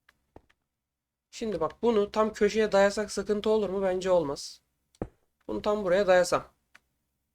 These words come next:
Bunu bunun üstüne taksak ama bu sefer bunu koyunca bu yolu kapatacak.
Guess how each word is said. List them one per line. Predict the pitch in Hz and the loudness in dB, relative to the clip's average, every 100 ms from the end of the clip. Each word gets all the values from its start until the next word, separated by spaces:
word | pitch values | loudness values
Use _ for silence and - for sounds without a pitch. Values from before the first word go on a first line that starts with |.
| _ _ _ - _ _ _ | _ _ _ -14 _ _ _
Bunu | 196 190 | -6 -4
bunun | 196 202 | -2 -4
üstüne | 185 - 190 | -4 -6 -2
taksak | 190 214 240 233 | -2 0 -4 -2
ama | 196 214 | 0 0
bu | 196 | -2
sefer | 214 214 220 202 | -4 -2 -2 0
bunu | 214 214 | -2 2
koyunca | 214 226 214 214 - _ _ _ - | 2 2 -2 -4 -8 _ _ _ -16
bu | 151 170 | -8 -2
yolu | 196 190 202 | 0 2 0
kapatacak. | 147 123 - 110 104 | -2 -4 -8 -12 -12